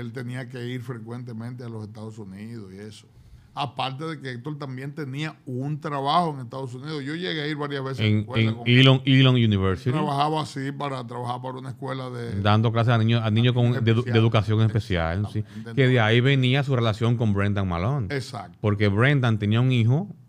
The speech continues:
Speaker 2: hermano de Mike Malone, el que dirige ahora
Speaker 1: Sí,
Speaker 2: mismo
Speaker 1: sí,
Speaker 2: en
Speaker 1: que ten-,
Speaker 2: Denver,
Speaker 1: que tenía
Speaker 2: que era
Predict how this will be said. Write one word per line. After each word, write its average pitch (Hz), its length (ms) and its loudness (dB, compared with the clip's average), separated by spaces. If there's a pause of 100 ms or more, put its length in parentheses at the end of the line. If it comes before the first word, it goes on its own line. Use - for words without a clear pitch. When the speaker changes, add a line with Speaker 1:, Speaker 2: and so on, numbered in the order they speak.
(160)
Speaker 2:
hermano 98 380 2
de 113 80 4
Mike 110 320 4
Malone, 117 360 4
el 117 60 2
que 104 120 0
dirige 104 280 2
ahora 120 200 2
Speaker 1:
Sí, 107 60 0
Speaker 2:
mismo 120 260 2
Speaker 1:
sí, 120 60 2
Speaker 2:
en 117 60 0
Speaker 1:
que 123 60 2
ten-, 120 180 4
Speaker 2:
Denver, 139 240 2
Speaker 1:
que 139 140 -4
tenía 120 380 -8
Speaker 2:
que 110 260 6
era 107 360 4